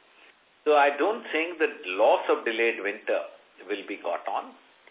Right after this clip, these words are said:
But let us see how the, this quarter pans out, and if we see that the winter continues for a much longer period,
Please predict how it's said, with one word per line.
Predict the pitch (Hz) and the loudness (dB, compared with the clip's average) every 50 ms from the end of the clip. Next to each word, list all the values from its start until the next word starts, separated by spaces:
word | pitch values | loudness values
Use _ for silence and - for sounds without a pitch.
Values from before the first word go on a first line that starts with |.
| _ _ _ _ _ _ - - _ - | _ _ _ _ _ _ -20 -20 _ 0
But | - 120 120 - 147 135 | 0 0 0 2 0 -2
let | 147 170 - 269 | -2 -2 -2 -4
us | - - - | -8 -8 -6
see | - 196 220 269 - - | -6 -6 -6 -6 -8 -2
how | 131 127 127 135 139 139 139 139 135 135 - | 2 4 6 6 6 6 4 4 2 2 4
the, | 123 120 117 117 123 | 2 2 2 2 0
this | 123 120 - - | -2 -2 -4 -2
quarter | 120 117 113 - - 123 113 | 0 2 2 2 2 0 -2
pans | - 113 101 104 107 104 - 120 | 0 0 -2 -2 -2 -4 -4 -4
out, | 104 110 - - - - - - | -2 -2 -4 -6 -8 -16 -14 -12
and | 123 113 107 104 | -12 -8 -8 -8
if | 101 - - | -10 -8 -8
we | 110 104 - - - | -10 -10 -10 -10 -12
see | 113 110 110 110 | -10 -10 -8 -4
that | 110 104 101 98 | -4 -4 -2 -2
the | 98 | -2
winter | 95 101 101 98 - 110 104 - | -4 -4 -6 -4 -6 -6 -4 -2
continues | 101 98 98 - - 113 107 110 110 107 - - | -4 -4 -4 -6 -10 -12 -10 -10 -12 -12 -10 -8
for | 110 101 | -8 -6
a | 92 | -4
much | 95 95 - - | -4 -6 -6 -6
longer | 110 95 90 95 104 107 101 | -6 -4 -4 -4 -4 -6 -6
period, | - - 107 135 147 - 90 80 80 | -6 -8 -12 -8 -8 -8 -8 -8 -10